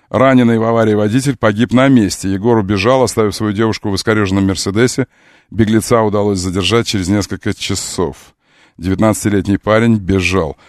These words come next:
Вот, пожалуйста, как, а кто регистрировал? Какие, кто, кто кого регистрирует? Сотрудники Управления обеспечения безопасности дорожного движения из Сыкульской области Киргизии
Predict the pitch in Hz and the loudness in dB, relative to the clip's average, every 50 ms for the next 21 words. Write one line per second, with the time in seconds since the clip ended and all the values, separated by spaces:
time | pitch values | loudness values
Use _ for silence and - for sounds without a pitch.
0 | - _ _ - - 180 214 208 - - - 175 170 180 175 208 208 147 - - | -20 _ _ -4 0 2 2 2 0 -2 0 0 2 2 2 2 2 0 0 -2
1 | 107 104 95 - 127 127 131 123 - 135 127 123 127 120 - - - - 208 190 | -6 -6 -4 -2 -2 -2 -2 0 0 2 2 2 2 0 -4 -6 -2 2 2 4
2 | 147 127 123 131 131 - - 170 160 127 101 - 123 120 - - 170 160 139 127 | 4 2 0 -2 -6 -4 -2 0 0 0 0 -2 -4 -4 -4 -4 -2 0 2 2
3 | 120 107 95 - 92 - - - - 165 156 135 _ _ _ - 170 - - 151 | 0 -2 -4 -8 -10 -12 -10 -8 -6 -6 -6 -6 _ _ _ -12 -10 -4 -2 0
4 | 135 123 117 120 131 131 - - 147 - - - _ _ _ _ - - - - | 0 0 -2 -4 -6 -8 -6 -6 -6 -6 -6 -8 _ _ _ _ -20 -20 -20 -20
5 | - _ - - - 165 165 208 233 214 190 196 170 170 165 165 175 185 180 170 | -20 _ -8 -2 0 0 0 0 0 0 0 0 2 4 4 4 4 4 2 2
6 | 156 139 147 - - 175 170 - 160 156 139 131 127 135 143 131 - 135 123 117 | 2 2 0 -2 0 0 0 2 2 2 2 2 2 2 2 2 4 2 2 2
7 | 120 120 107 - 127 110 123 123 139 147 139 139 135 127 120 127 127 113 117 117 | 0 -2 -4 -4 0 2 2 2 2 2 2 2 0 0 0 0 0 0 2 2
8 | 107 101 98 98 98 - - 95 113 - - 131 - _ - 190 180 - - - | 2 2 2 0 -2 -4 -6 -8 -8 -6 -6 -6 -6 _ -4 -4 -4 -4 -2 -2
9 | 165 160 147 139 127 - - - - 139 127 120 107 95 76 62 58 52 50 53 | 0 0 0 0 -2 -2 -4 -2 -2 -2 -2 -2 -2 -4 -4 -4 -8 -12 -14 -14